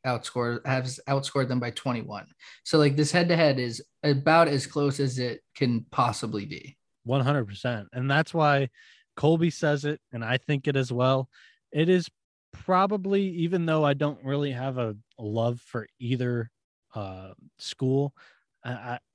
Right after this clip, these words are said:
Speaker 2: it's probably the best rivalry in all of sports.
Speaker 1: Oh, a th-,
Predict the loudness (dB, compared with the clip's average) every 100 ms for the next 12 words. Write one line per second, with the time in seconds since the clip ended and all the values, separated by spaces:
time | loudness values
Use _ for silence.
0 | _ _ -10 -4 -2 -2 2 4 6 4
1 | 4 -2 2 2 2 -2 -6 0 2 0
2 | -2 -4 -6 -6 -4 0 0 -2 -6 -16
3 | -18 -20 _ _ _ _ _ _ 4 4
4 | 2 0 2 2